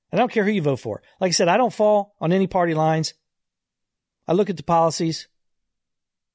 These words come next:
I look what's happening in my life, how it's gonna affect me, how it's gonna affect the good of the community that I live in. And that's the way it should be. Anyway, tell me what you think about this take.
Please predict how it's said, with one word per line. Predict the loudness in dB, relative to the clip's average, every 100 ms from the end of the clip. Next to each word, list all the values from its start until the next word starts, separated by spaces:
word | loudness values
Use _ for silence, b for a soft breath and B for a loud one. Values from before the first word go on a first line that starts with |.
| _ _ _ _ _ _ _ _ _ _
I | 0
look | 0 0
what's | -2 0
happening | 0 2 0
in | 2
my | 2
life, | 2 0 -2 -8 _ _ _ _ _ _ _ _ _ _ _ _ _
how | 0 0
it's | 0
gonna | -4 -2
affect | -4 -4
me, | -2 -2
how | 0
it's | -2
gonna | -2 -4
affect | 0 -2 -2 _ _ _
the | -8
good | -2 -2
of | -2
the |
community | -4 -2 0 0
that | 2
I | 2 2
live | 0 0
in. | 0 -2 -4 -8 _ _ _ _ -4
And | -2
that's | 0
the | 2
way | 0
it | 0
should | -6
be. | -6 -8 -12 _ _ _ _ _ _ _ _ _ b b
Anyway, | 0 2
tell | 2 0
me | 2
what | 0
you | 0
think | -2 0
about | 0 0
this | -4 -4
take. | -8 -10 -20